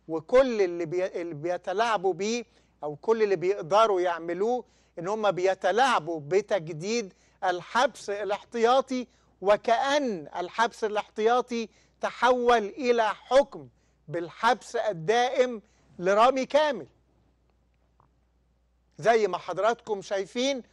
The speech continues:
وبرضو الكل ساكت. يعني ولا دافعوا عن الأقباط ولا سابوا اللي بيدافع عن الأقباط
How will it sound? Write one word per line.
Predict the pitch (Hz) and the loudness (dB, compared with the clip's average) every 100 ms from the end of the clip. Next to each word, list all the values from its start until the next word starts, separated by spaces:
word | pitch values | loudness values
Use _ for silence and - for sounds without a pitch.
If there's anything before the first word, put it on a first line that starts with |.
| _ _ | _ _
وبرضو | 208 226 269 269 180 147 - _ 202 | 0 4 4 2 0 -10 -14 _ -4
الكل | 185 180 - 254 294 277 202 - _ _ _ _ | -4 -6 0 6 6 4 -4 -14 _ _ _ _
ساكت. | - 277 262 - - _ _ _ _ _ _ - | -2 2 2 -2 -12 _ _ _ _ _ _ -10
يعني | 160 165 160 | -8 -6 -6
ولا | 165 214 254 233 | 2 4 6 4
دافعوا | 226 277 - 208 | 4 2 2 2
عن | 196 247 | 2 0
الأقباط | 247 220 226 170 233 277 - | 0 4 2 4 4 4 2
ولا | 214 240 254 | 0 0 0
سابوا | 233 247 294 277 226 156 _ _ _ _ | -2 2 4 4 4 -4 _ _ _ _
اللي | 180 175 | -6 -4
بيدافع | 160 170 156 220 226 214 | -2 -4 0 -2 0 -2
عن | 190 208 240 | 0 -2 -2
الأقباط | 214 214 220 175 233 269 - | -2 -2 -2 0 0 0 -4